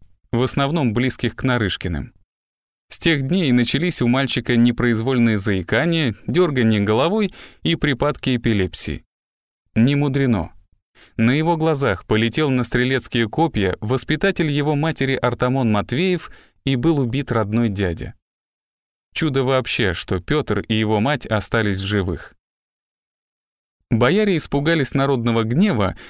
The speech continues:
и придумали компромисс: посадить на трон сразу обоих наследников престола, а над ними для помощи и пригляда правительницу царевну Софью. На тот момент это был единственный, более или менее приемлемый выход.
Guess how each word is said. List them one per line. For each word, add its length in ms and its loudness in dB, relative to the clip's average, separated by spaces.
и 120 0
придумали 480 2
компромисс: 720 0
посадить 480 0
на 140 2
трон 260 0
сразу 440 0
обоих 480 2
наследников 680 0
престола, 560 -2
а 120 2
над 220 0
ними 320 4
для 260 2
помощи 460 0
и 80 2
пригляда 640 0
правительницу 800 0
царевну 460 0
Софью. 520 -4
На 220 2
тот 200 -2
момент 440 0
это 240 -2
был 160 0
единственный, 760 0
более 380 0
или 120 2
менее 340 2
приемлемый 680 0
выход. 460 -6